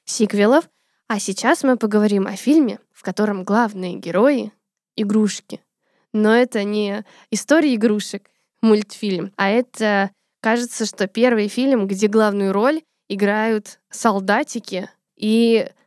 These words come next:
такой интересный народ под названием Горгониты.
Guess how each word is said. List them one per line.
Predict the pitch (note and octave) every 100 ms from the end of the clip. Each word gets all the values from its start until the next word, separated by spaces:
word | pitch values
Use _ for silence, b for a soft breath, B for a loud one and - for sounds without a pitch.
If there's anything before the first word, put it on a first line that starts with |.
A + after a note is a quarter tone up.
| _
такой | G#3 - A3 G#3+ G#3 _
интересный | A3 G#3 A3+ G#3+ G#3+ - G#3+ G3+ G3 -
народ | G#3+ G#3 A#3 C#4 - _
под | G#3+
названием | G3+ G3 G#3 A3 G#3+ A3
Горгониты. | G#3+ G#3 G#3+ A#3+ G3 F#3